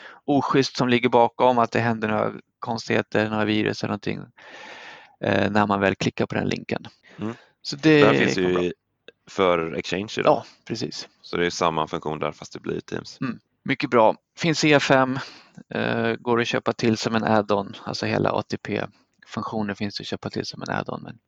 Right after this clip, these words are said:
Speaker 1: ytterligare en anledning till att, eh, fundera på E fem-licenser.
Speaker 2: Ja, det är ju,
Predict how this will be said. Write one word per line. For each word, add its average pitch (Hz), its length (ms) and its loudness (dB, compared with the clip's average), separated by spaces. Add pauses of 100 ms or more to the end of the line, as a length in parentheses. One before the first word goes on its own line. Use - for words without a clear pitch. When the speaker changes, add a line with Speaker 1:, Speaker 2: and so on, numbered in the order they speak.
(120)
Speaker 1:
ytterligare 156 180 4
en 151 80 4
anledning 131 340 6
till 127 180 6
att, 120 240 4
eh, 117 400 6
fundera 117 360 0
på 107 300 -4 (680)
E 113 140 -2
fem-licenser. 113 640 -4 (320)
Speaker 2:
Ja, - 80 -2
det 98 80 4
är 98 100 6
ju, 76 400 2